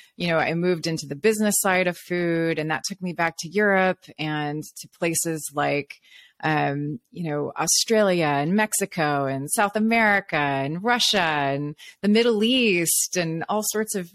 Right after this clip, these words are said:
you know, amazing countries and cultures. And it was just, you know, a complete,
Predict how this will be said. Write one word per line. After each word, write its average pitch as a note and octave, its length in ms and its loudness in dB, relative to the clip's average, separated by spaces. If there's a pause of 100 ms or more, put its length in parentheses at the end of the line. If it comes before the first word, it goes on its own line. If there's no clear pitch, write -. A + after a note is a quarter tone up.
you G3+ 100 -2
know, E3 300 -2
amazing G#3+ 640 0
countries G#3 500 -2
and D3+ 140 -6
cultures. F3+ 560 -4
And D3 240 -6 (560)
it G#3 120 0
was G#3 220 2
just, - 340 -6 (100)
you G#3+ 180 -4
know, E3 240 -2 (120)
a G3 60 -4
complete, A#3 760 -2